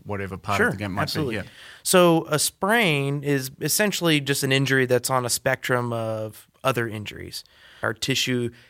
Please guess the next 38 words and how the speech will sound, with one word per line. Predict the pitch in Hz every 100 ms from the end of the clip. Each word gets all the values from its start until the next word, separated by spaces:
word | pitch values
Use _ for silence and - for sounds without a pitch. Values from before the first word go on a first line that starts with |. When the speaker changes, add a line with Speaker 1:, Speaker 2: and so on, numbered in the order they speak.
| _
Speaker 2:
is | 123 113
made | 120 117
up | 117
of | 113 107
a, | 104 101
of | 110 107
a | 101
protein | - 127 123 - 117
scaffold | 110 - 107 113 107 104
that's | 101
called | - 104 -
collagen, | 107 101 104 104 101
and | 101
there's | 113 110
different | 135 120 104
kinds. | - 87 76 - - _ - - - _
And | - 131
so | - 147 139 135
when | 131 113 139
you're | 139
looking | 143 190 190 170
at | 147 143 139 -
a | 123 120
ligament | 117 131 127 120 120
or | 101
you're | 113 113
looking | 127 123 120
at | 113
a | 107
tendon, | - 123 113 113 110
it's | 113 -
made | 131 127
up | 123 120
of | 117 113 113
a | 117
certain | - 135 123
amount | 120 117 117
of | 110 107